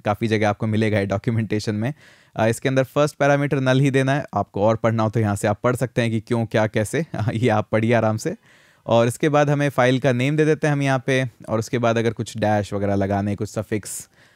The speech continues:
आपको लगाना है, फाइल नेम चेंज करना है तो आप कर लीजिए। और ये आपका हो गया काम इतना सा कि आपका ये पूरा का पूरा,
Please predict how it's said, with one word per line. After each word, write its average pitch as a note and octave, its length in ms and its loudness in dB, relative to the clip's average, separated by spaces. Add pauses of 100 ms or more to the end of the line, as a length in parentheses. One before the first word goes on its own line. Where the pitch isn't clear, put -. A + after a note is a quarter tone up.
(180)
आपको G#2+ 240 2
लगाना A#2 320 2
है, A#2 60 2
फाइल A2+ 260 2
नेम A2+ 160 2
चेंज A2+ 240 0
करना C3 220 -2
है C#3 60 -4
तो C#3+ 80 2
आप C#3 140 0
कर D#3+ 140 2
लीजिए। E3 280 0
और E3+ 180 0
ये D3+ 100 2
आपका D3+ 280 0
हो E3 180 0
गया C3 140 2
काम C#3 260 -2
इतना A2+ 240 -4
सा D#3+ 160 -4
कि D3 220 -4
आपका C3+ 360 -2 (240)
ये A2 160 -2
पूरा G#2+ 240 -2
का G#2 100 -2
पूरा, B2+ 280 -2